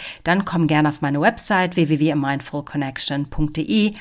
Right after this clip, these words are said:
Da findest du auch Podcasts, da findest du Ankündigungen. Im Moment sind die leider nicht besonders aktuell, aber es ist quasi Work in Progress.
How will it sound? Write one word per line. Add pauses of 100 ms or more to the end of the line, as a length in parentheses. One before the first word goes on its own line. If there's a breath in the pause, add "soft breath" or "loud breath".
(260 loud breath)
Da
findest
du
auch
Podcasts,
da
findest
du
Ankündigungen.
Im
Moment
sind
die
leider
nicht
besonders
aktuell, (160)
aber (600 loud breath)
es
ist (100)
quasi
Work
in
Progress.